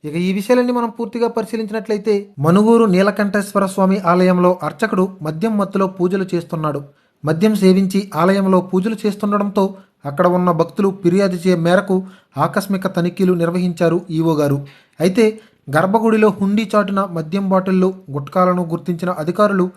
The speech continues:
"ఇవేం గలీజ్ పనులు" అంటూ అర్చకుడిపై ఆగ్రహం వ్యక్తం చేశారు. అయితే వెంటనే అతనిని విధుల నుంచి తొలగించారు. వివరాల్లోకి వెళ్ళినట్లయితే, భద్రాద్రి కొత్తగూడెం జిల్లా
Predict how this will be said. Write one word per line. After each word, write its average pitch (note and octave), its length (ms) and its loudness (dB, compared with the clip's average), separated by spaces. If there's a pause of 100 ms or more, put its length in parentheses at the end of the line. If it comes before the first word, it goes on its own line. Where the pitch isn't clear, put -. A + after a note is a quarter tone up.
(340)
"ఇవేం G3 320 2
గలీజ్ F#3 320 0
పనులు" F#3+ 260 0
అంటూ F#3+ 480 -4
అర్చకుడిపై F#3 540 -4 (180)
ఆగ్రహం F#3 380 -2
వ్యక్తం E3 320 -2
చేశారు. C#3+ 400 -2 (440)
అయితే F#3 240 2 (460)
వెంటనే A3+ 500 0
అతనిని G3+ 380 2
విధుల F3 280 2
నుంచి G#3 340 0
తొలగించారు. E3 600 0 (400)
వివరాల్లోకి A3+ 460 2
వెళ్ళినట్లయితే, G#3+ 600 -2 (460)
భద్రాద్రి G3+ 500 0
కొత్తగూడెం G3+ 600 -2
జిల్లా G3 320 -2